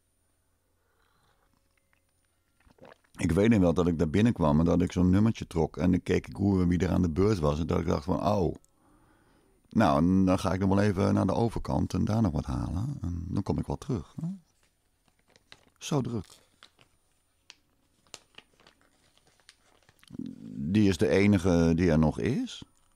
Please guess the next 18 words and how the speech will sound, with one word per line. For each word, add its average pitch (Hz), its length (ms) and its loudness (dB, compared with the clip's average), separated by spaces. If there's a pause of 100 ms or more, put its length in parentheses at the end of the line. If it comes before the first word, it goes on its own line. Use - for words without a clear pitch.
(260)
Die - 120 -4
anderen 90 340 0
zijn, 73 320 0
eh, 65 200 -2
weg. 113 500 -4 (680)
En 107 440 0 (800)
die 101 200 2
winkel, 82 580 4
die 80 100 2
heeft 76 240 0
al 65 240 0
sinds 73 260 -4
jaar 69 260 -2
en 69 140 -2
dag 85 380 -6
geen 69 320 -2
nummertjesautomaat 87 1080 -2
meer. 113 360 -4